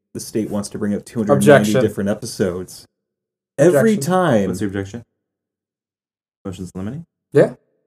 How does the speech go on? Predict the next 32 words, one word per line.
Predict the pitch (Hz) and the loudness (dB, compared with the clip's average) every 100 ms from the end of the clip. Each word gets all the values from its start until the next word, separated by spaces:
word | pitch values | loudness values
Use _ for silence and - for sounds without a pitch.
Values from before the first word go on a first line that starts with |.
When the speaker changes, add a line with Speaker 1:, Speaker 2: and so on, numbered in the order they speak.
| _ _ _ _ _ _ _ | _ _ _ _ _ _ _
Speaker 2:
He's | 135 135 | -4 -2
bringing | 151 151 | -2 0
it | 151 | 0
up | 185 | -2
again. | 165 180 247 - _ _ _ _ - | -2 -2 -6 -10 _ _ _ _ -8
Speaker 3:
Yeah, | 104 | -6
sustained. | 156 165 175 151 143 | -4 -2 2 2 2
Motions | 170 185 185 165 | 0 0 0 2
in | |
limine | 160 143 120 - - | 2 2 2 -2 -4
cut | 131 95 | -4 -2
both | 104 95 | -4 -4
ways, | 82 76 80 | -6 -8 -10
so | - 90 90 87 _ _ _ _ - | -8 -6 -6 -10 _ _ _ _ -4
I | |
would | 123 113 - | -2 -2 -4
advise | 110 110 104 98 | -6 -2 -2 -2
both | - 95 92 | 0 0 -2
sides | - - 90 87 - | -8 -6 -4 -4 -6
to | 95 90 | -4 -4
avoid | 90 90 85 85 85 - _ _ _ _ _ _ _ | -4 -2 -2 -2 -6 -12 _ _ _ _ _ _ _
bringing | 113 113 | 0 2
up | 110 | 2
anything | 104 104 101 | 0 -2 -4
that | 90 | -4
was | 90 | -6
discussed | - 95 90 | -8 -8 -6
in | 85 | -8
the | 80 | -8
motions | - 82 | -10 -18
in | 78 | -18
limine. | 73 | -18